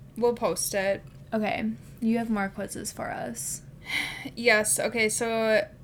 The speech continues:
Speaker 1: the one I really want you to do is, um,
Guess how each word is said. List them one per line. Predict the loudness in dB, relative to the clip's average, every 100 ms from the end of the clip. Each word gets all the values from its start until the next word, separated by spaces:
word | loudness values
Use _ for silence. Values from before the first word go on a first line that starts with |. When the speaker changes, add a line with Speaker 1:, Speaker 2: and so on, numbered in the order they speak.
| -10 -8 -4
Speaker 1:
the | 2 4
one | 4 6
I |
really | 6 4 2 4 4
want | 4 2 2
you | -2
to | -2 -2
do | 0 0 0 -2 2
is, | 2 2 0 -2 0 2 2 0 -4
um, | -4 -4 -6 -8